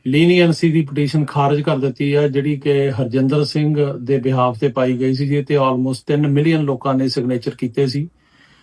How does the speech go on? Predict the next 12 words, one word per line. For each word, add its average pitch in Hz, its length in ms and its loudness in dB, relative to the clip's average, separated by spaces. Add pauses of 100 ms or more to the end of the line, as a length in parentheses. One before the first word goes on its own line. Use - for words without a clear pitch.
(220)
So 151 240 2
Florida 175 440 4
Governor 160 300 4
Ron 151 540 2 (240)
DeSantis 147 460 0 (120)
has 143 140 0 (100)
confirmed 147 540 2
there 147 340 0
will 143 140 -2
be 139 100 0
no 147 320 2
deal 135 480 -2